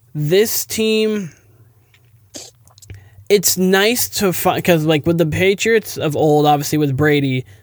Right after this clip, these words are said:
the target was always on our back because we were obviously the team to beat. We lived in the A F C Championship game, and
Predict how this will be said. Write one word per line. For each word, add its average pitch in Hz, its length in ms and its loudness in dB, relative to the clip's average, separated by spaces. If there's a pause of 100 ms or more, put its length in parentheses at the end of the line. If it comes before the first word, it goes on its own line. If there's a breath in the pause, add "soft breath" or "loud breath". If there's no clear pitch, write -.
(100)
the 156 100 2
target 190 460 2
was 170 140 2
always 165 280 4
on 147 180 2
our 135 120 0
back 135 480 0
because 143 480 -2
we 147 120 0
were 143 180 0
obviously 143 680 2
the 135 160 0
team 147 380 0
to 139 120 -4
beat. 135 400 0
We 131 160 0
lived 139 380 2
in 139 100 0
the 135 100 0
A 135 140 2
F 131 80 -4
C 139 160 -4
Championship 135 760 -4
game, 127 300 -2
and 131 500 -2